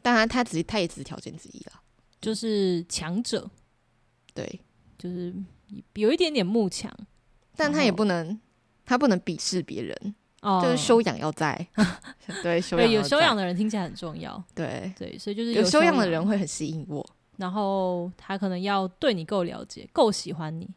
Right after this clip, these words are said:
Speaker 1: 嗯，
Speaker 2: 对。
Speaker 1: 他不用在认识我之前就对我很了解，这样听起来很像变态，但他要对
Speaker 2: <laughs>
Speaker 1: 了解我有兴趣吧，
Speaker 2: 嗯，
Speaker 1: 这样。嗯。
Speaker 2: 了解。那你会希望对方用什么样子来跟你互动？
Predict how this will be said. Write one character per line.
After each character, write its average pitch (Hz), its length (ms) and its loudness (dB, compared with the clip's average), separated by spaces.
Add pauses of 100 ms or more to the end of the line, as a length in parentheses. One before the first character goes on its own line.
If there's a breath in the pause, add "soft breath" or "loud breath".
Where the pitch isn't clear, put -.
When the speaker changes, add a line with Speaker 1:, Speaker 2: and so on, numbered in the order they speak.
(800)
Speaker 1:
嗯， 170 340 -6
Speaker 2:
对。 - 100 -10
Speaker 1:
他 330 140 2 (200)
不 208 120 -2
用 208 380 2
在 208 240 2
认 190 200 2
识 175 140 -6
我 147 140 -2
之 196 100 -6
前 156 160 -4
就 151 80 -4
对 151 140 -2
我 117 80 0
很 156 180 -4
了 87 240 -8
解， - 180 -6
这 - 120 -4
样 185 60 -2
听 185 100 0
起 180 40 -2
来 170 40 -4
很 123 80 -10
像 139 140 -10
变 - 240 -8
态， - 260 -8
但 247 180 6
他 277 160 8
要 277 80 4
对 175 320 4 (200)
Speaker 2:
<laughs> - 260 -10
Speaker 1:
了 170 120 4
解 190 140 4
我 160 140 2
有 139 100 -8
兴 156 300 -10
趣 - 240 -8
吧， - 160 -14
Speaker 2:
嗯， 202 220 0
Speaker 1:
这 185 60 0
样。 185 100 -2
嗯。 180 340 -8
Speaker 2:
了 165 260 -8
解。 - 240 -16 (340)
那 311 320 0 (200)
你 196 100 -2
会 311 160 2
希 226 220 -2
望 196 320 0 (280)
对 226 160 2
方 175 200 -4
用 190 120 -2
什 175 160 -6
么 156 60 -10
样 170 260 -6
子 - 140 -18
来 - 140 -14
跟 170 200 -6
你 170 220 -10 (180)
互 170 260 -14
动？ - 140 -16